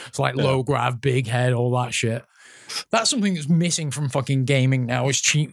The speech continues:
Speaker 1: cheats, cheat codes, man.
Speaker 2: No.
Speaker 1: Like,
Speaker 2: No, they exist. It's just called D L C.
Speaker 1: <laughs> like, I, I miss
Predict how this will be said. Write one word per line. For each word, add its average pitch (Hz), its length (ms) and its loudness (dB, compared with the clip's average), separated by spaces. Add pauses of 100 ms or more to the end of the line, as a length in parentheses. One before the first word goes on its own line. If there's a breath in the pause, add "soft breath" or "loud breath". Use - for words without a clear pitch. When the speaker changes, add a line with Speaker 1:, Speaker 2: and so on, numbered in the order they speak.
(120)
Speaker 1:
cheats, - 480 0 (200)
cheat 147 320 -2
codes, 120 340 2
man. 107 200 -2
Speaker 2:
No. 98 120 -4 (720 loud breath)
Speaker 1:
Like, 180 220 0
Speaker 2:
No, 160 120 2
they 139 100 2
exist. 131 360 -2
It's 120 100 0
just - 140 0
called 113 160 -2
D 120 160 4
L 107 100 2
C. 95 340 0 (500)
Speaker 1:
<laughs> - 920 -4
like, 190 320 2
I, 214 220 0
I 196 80 2
miss 208 340 0